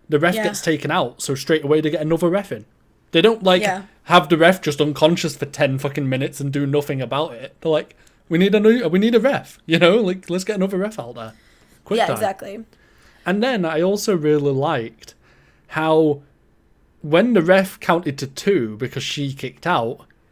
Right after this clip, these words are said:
Speaker 1: Sammy threw a fucking hissy fit and hit the ref. And then that backfired because Tessa was like, "All right, revenge time, motherfucker." <laughs> Got
Speaker 2: Yeah,
Speaker 1: a bat of
Speaker 2: yeah.
Speaker 1: her own and started laying into him with it.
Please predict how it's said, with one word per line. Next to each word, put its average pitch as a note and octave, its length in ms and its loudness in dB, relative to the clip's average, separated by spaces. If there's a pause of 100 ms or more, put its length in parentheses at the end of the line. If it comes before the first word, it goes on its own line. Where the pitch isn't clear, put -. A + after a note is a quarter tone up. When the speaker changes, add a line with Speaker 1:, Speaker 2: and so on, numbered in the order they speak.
(140)
Speaker 1:
Sammy A3+ 400 0
threw F#3 300 2
a D3+ 40 2
fucking D3 320 -4
hissy C#3 360 -6
fit G#3 260 -4
and B2 120 -8
hit - 320 -12
the F3 80 -4
ref. G#3 380 -4 (540)
And F#3 140 4
then F#3 200 6
that G#3 260 2
backfired D3 600 0
because G3 300 -2
Tessa A3 260 2
was G3 120 4
like, F3 240 4
"All B3 120 6
right, D3 280 4
revenge F3 460 4
time, B2 320 -2
motherfucker." B2 480 4
<laughs> C#4+ 420 8
Got F#3 120 -4
Speaker 2:
Yeah, G#3+ 220 6
Speaker 1:
a E3 40 4
bat E3+ 180 6
of E3 160 6
Speaker 2:
yeah. D#3 80 8
Speaker 1:
her D3+ 40 6
own D#3 260 4
and D#3+ 120 -4
started E3 260 -4
laying E3+ 240 0
into F3 200 -4
him G#3 140 -2
with B2 160 -8
it. A2 140 -14